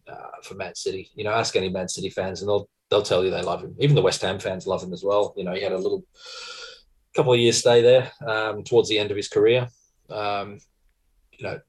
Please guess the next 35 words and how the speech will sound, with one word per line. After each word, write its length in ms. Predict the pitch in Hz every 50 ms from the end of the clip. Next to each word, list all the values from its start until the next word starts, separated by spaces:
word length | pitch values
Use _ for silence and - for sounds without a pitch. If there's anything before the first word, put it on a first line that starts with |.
| _ -
played, 320 | - 131 110 107 101 95
what, 140 | 92 87 -
fifty-eight 420 | - 117 - - 107 101 98 87
games 560 | 92 101 98 101 101 95 - - - - - _ -
for 140 | - 104 104
Argentina. 760 | 101 98 95 - 92 - 110 104 104 104 104 104 104 104 - _ _ _ _ _ - - - - - - - - -
Uh, 420 | - - - - 85 78 73 - - - - _ _ _ _ _ _ _ _ _ _ _ _ _ _ _ _ _ _ _ _ _ _ _ _ _ -
I 60 | - -
just, 280 | - - - - - -
I, 120 | - 135
I, 220 | 113 92 101 - - _ _ _ _ _ _ _ _ _
if 140 | - - -
I'm 100 | 135 151
gonna 180 | 156 156 135 113
name 440 | 104 104 104 101 98 95 90 - - _ _ - -
the 160 | 101 92 90 - _ _ _ -
greatest 280 | 107 107 104 104 - -
Man 160 | 98 95 90
City 220 | - 101 90 90
squad 220 | - - 95 92 90
of 80 | 90 90
all 100 | 87 -
time, 360 | - 101 92 92 95 107 - -
he's 160 | 107 104 113
always 220 | 104 101 107 95 -
gonna 140 | 104 95
be 80 | 90 87
right 240 | 90 92 90 87 -
back 180 | - 87 87 -
for 100 | - 90
me, 260 | 92 92 92 92 - _ _ _ _ _ - 120 -
ahead 180 | - 87 110 98
of 220 | 92 87 - - -
Kyle 220 | - - 90 90 85
Walker, 500 | 90 92 90 - - 95 90 87 -